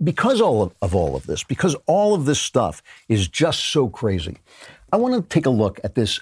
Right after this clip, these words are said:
other movement that is a re-, it really is a big movement on the left to silence people. Because if you're selling insanity, if you're selling stuff that is just crazy,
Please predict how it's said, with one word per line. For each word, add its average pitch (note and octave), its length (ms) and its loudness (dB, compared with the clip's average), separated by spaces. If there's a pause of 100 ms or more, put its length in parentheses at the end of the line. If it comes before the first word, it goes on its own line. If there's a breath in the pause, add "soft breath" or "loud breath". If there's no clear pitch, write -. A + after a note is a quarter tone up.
(140)
other D3+ 280 4
movement G#2+ 640 0
that G2+ 120 2
is G2 360 2
a G2 160 2
re-, G2 320 2
it A2 140 2
really D#3+ 480 2
is G2+ 420 0 (360 soft breath)
a G#2 320 2 (360)
big D3+ 260 4
movement A2 380 2
on F#2 100 0
the F#2 60 0
left E2 360 -2 (260 soft breath)
to - 100 -4
silence G2 560 -2
people. - 360 -14 (260 soft breath)
Because D3 420 0
if E3 120 0
you're A3+ 140 -2
selling F3 400 0
insanity, G#2 720 0 (160)
if - 140 -4
you're C3 100 2
selling G3+ 400 0
stuff - 340 -2
that G#2 100 -4
is D#2+ 160 -4
just B2+ 420 -2
crazy, D#2+ 460 -2